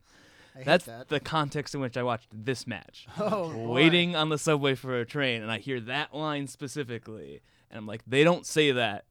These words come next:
Speaker 2: unless something's up." And now that something could ultimately lead to the result we all assume is gonna happen anyway, Brock Lesnar winning, but there's gonna be something happening. And that,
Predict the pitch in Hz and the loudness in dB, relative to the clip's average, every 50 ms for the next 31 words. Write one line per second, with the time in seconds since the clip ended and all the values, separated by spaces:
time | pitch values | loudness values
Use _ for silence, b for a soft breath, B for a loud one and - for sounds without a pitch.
0 | - 107 120 120 120 117 110 - - - - - - 165 139 123 - - 87 87 | -8 -6 -6 -4 -2 -4 -4 -4 -8 -8 -6 -2 0 0 0 0 -4 -12 -14 -14
1 | 87 - - - - - 120 117 113 107 - - - 143 131 131 - 131 123 117 | -14 -16 -18 -20 -16 -12 -10 -10 -8 -10 -10 -8 -6 -6 -6 -6 -8 -10 -10 -8
2 | 127 113 123 127 123 - 127 131 92 87 117 127 135 143 165 202 196 165 - - | -8 -6 -4 -4 -4 -4 -8 -8 -8 -6 -6 -4 -2 0 2 2 2 2 0 -2
3 | 160 143 127 123 117 120 113 127 123 95 104 120 123 120 120 117 113 - - - | -2 0 0 0 -2 0 2 2 0 2 0 0 0 0 0 -2 -2 -4 -8 -8
4 | - 139 135 127 120 - - 110 92 113 113 107 - 107 113 90 78 90 110 147 | -4 -4 -2 -2 -2 -4 -6 -10 -8 -6 -8 -8 -8 -10 -12 -10 -10 -8 -8 -8
5 | 151 - 90 85 - - 104 101 92 92 113 123 98 90 92 127 151 b b b | -8 -6 -8 -8 -8 -8 -10 -10 -8 -6 -6 -6 -4 -4 -6 -6 -8 b b b
6 | b b b b b b b _ - 120 101 - 95 98 123 127 131 135 127 120 | b b b b b b b _ -8 -8 -8 -8 -8 -6 -2 0 0 0 0 0
7 | 120 135 131 131 127 120 104 123 113 107 - - - - - - - - - - | 0 0 2 2 2 2 0 0 -2 -2 -4 -6 -12 -10 -8 -8 -6 -6 -4 -2
8 | - 143 120 104 - - 107 - - - - - - _ - 95 85 - - - | 0 -2 -2 -2 -8 -12 -16 -16 -14 -16 -16 -18 -16 _ -16 -16 -14 -14 -8 -6
9 | 107 113 117 113 127 135 139 151 160 - - | -6 -4 -4 -2 2 4 4 4 4 2 0